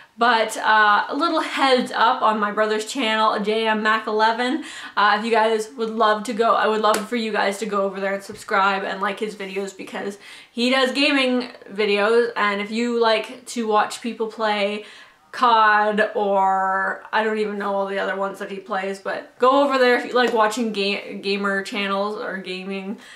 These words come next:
stuff. Um, but he got, uh, we, he had actually got a call that Saturday morning saying that he, his, um,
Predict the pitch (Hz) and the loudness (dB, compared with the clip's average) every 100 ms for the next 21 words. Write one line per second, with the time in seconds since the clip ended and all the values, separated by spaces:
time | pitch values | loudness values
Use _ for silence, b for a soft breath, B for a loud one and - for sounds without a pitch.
0 | B - 226 214 226 - - 202 196 196 | B -6 2 2 0 -8 -2 0 0 -2
1 | 196 - _ _ _ - 220 220 311 330 | -10 -16 _ _ _ -2 0 2 4 4
2 | 294 269 302 294 - 269 - 214 214 208 | 4 6 4 2 -6 -10 -4 2 4 4
3 | 202 226 226 220 247 247 269 - 294 254 | 2 0 -4 -2 0 2 2 0 -2 0
4 | 247 - - 247 233 202 196 202 - - | 0 -2 -2 2 4 4 2 2 0 -4
5 | - 208 214 220 220 277 214 196 247 254 | -2 0 2 0 -2 0 0 -2 -10 -14
6 | B B B - 233 226 220 220 208 214 | B B B -4 0 2 0 -4 -4 -2
7 | 202 214 226 220 220 - 233 240 214 214 | -2 -2 -4 -2 -4 -6 -6 0 2 2
8 | 214 202 - 202 196 196 196 196 | 2 -4 0 2 4 2 0 -6